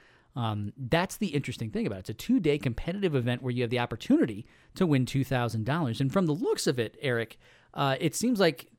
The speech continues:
this is kind of the test event for maybe something that might be something more consistent, something that happens with perhaps a lot of frequency in terms of ways to actually make a little bit of cash in a hyper-competitive environment around the Magic client, a M-, Magic Arena client,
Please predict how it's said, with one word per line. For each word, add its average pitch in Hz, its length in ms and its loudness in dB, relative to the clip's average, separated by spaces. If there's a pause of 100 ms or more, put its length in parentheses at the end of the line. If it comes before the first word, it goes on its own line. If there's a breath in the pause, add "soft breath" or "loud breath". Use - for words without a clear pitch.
this 160 260 4
is 156 120 2
kind 170 220 2
of 139 80 2
the 135 80 6
test 214 280 2
event 131 280 2
for 135 100 0
maybe 180 340 0
something 160 420 0
that 123 340 0 (500 soft breath)
might 147 380 0
be 139 180 2
something 135 340 2
more 123 220 2
consistent, 143 520 -2
something 147 180 -2
that 123 100 0
happens 135 300 0
with 117 240 -2 (140)
perhaps 156 540 -2
a 139 80 0
lot 127 200 2
of 123 80 -2
frequency 123 540 -4
in 123 200 -4
terms 123 300 0
of 113 180 0 (380 soft breath)
ways 165 340 2
to - 140 0
actually 165 320 4
make 143 240 4
a 143 40 0
little 135 240 4
bit 151 120 6
of 117 80 2
cash 143 340 0
in 139 80 0
a 113 80 0
hyper-competitive 117 720 0
environment 107 500 0
around 104 360 0
the 98 80 0
Magic 92 320 -4
client, - 400 -12
a - 40 -8
M-, 143 280 0
Magic 117 340 0
Arena 107 320 0
client, - 320 -12